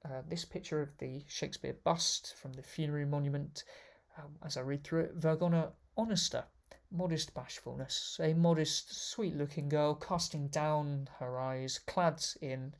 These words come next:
red, cherry cheeks, there does seem to be some blushing on Mister Shakespeare's face, an elephant's head." Uh, elephants do tend to be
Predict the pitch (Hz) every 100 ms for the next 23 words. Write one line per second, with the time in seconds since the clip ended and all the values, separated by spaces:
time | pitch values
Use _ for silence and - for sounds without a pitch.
0 | - 180 175 170 - - - - - _
1 | - 180 147 135 - 160 170 - 156 143
2 | 147 - 139 - 139 135 143 139 165 165
3 | - 143 143 143 143 - 143 - 156 -
4 | - 156 151 - 202 214 - 185 196 262
5 | 277 151 139 - 135 127 - - - _
6 | _ _ _ _ _ _ - 160 160 175
7 | 196 202 214 190 170 - 196 175 170 143
8 | 131